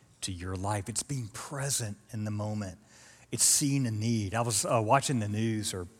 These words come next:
uh, when, was it Instagram a couple weeks ago, and I saw a, uh, a high school in Shreveport, Louisiana, Southwood High School. They had twenty-three students get arrested because they were fighting too much.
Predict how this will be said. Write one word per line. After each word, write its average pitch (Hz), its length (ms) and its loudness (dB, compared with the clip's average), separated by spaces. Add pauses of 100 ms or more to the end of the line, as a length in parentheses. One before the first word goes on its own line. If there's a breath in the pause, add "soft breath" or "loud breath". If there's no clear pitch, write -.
(540 loud breath)
uh, 104 140 0
when, 120 300 2
was 110 300 0
it 107 80 -6
Instagram 104 540 0
a - 40 -20
couple 139 240 -2
weeks 104 240 0
ago, 95 200 -2
and 98 100 -2
I 101 60 0
saw 127 500 2
a, 98 320 -2
uh, 90 160 -4 (360 loud breath)
a - 60 0
high 165 260 2
school 90 480 2 (840)
in 113 80 -4
Shreveport, 151 760 0
Louisiana, 104 640 -2 (300 loud breath)
Southwood 135 600 2
High 98 180 -4
School. 98 280 -6 (440 loud breath)
They 190 100 4
had 160 160 8
twenty-three 214 920 6
students 123 600 2
get 127 160 0
arrested 95 640 -2 (480 loud breath)
because 127 300 4
they 127 80 4
were 104 180 0
fighting 101 680 0
too 101 180 -10
much. - 500 -12